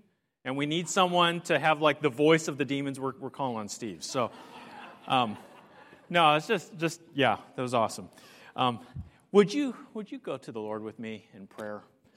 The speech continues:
Let, let's take a moment to pray. Our Father, we come before you this morning, um, just grateful, Lord, for Jesus our King.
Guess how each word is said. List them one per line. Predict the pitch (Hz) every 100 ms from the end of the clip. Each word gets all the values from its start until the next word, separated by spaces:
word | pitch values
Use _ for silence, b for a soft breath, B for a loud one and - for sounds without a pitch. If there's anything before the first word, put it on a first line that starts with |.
| b -
Let, | 156 -
let's | 156 -
take | 180
a | 127
moment | 127 120 113
to | 110
pray. | - 92 87 _ _ b b b b b b b b _ _ _ _ _ -
Our | 151
Father, | 190 175 160 143
we | 131 143 139 135 - -
come | 175 170
before | 160 - 160 156
you | 139
this | 127 120 147
morning, | 139 139 131 117 113 - B -
um, | 117 104 92 _ _ _ _ _ _ _ _ - b b b b -
just | 190 -
grateful, | 120 123 139 139 - 123 110
Lord, | 117 120 120
for | 120 113
Jesus | 120 120 113 -
our | 101
King. | - 120 95 90